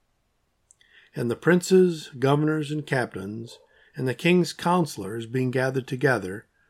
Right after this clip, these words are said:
saw those men upon whose bodies the fire had no power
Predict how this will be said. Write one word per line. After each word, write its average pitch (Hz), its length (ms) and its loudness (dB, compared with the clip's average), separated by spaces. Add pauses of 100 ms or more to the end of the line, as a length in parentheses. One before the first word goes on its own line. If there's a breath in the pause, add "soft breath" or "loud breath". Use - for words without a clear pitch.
(120)
saw 214 460 2
those 110 380 -2
men 113 340 -4
upon 107 400 -10
whose 117 240 -6
bodies 156 680 0 (100)
the 101 120 -14
fire 151 380 0
had 110 260 -4
no 139 180 0
power 143 480 -2